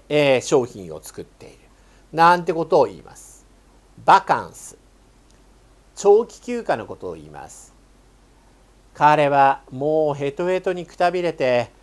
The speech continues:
何年も働いてきたから、今度こそバカンスを取った。ハイライ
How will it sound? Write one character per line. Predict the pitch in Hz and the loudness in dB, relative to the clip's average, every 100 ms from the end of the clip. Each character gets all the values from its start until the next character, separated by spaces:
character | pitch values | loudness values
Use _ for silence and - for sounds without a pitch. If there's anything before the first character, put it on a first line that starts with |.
| _ | _
何 | 113 135 190 202 | -8 -4 -4 -4
年 | 185 | -6
も | 160 | -4
働 | 135 135 156 160 | -6 -4 -4 -4
い | |
て | 160 | -8
き | - | -14
た | 165 | -14
か | 156 151 | -10 -4
ら、 | 151 - _ _ _ _ - | -4 -6 _ _ _ _ -8
今 | 185 226 | -4 -4
度 | 202 | -4
こ | 196 202 | -6 -4
そ | - 143 - _ 110 | 0 2 0 _ -2
バ | 127 143 | 0 0
カ | 156 123 | -2 -4
ン | |
ス | 101 - | -8 -10
を | 123 | -10
取 | - 92 | -10 -14
っ | - | -18
た。 | - - _ _ _ _ _ _ _ _ _ _ _ _ _ _ _ _ _ | -20 -20 _ _ _ _ _ _ _ _ _ _ _ _ _ _ _ _ _
ハ | - 156 | 0 2
イ | 180 190 | 4 4
ラ | 170 | 4
イ | 127 | 2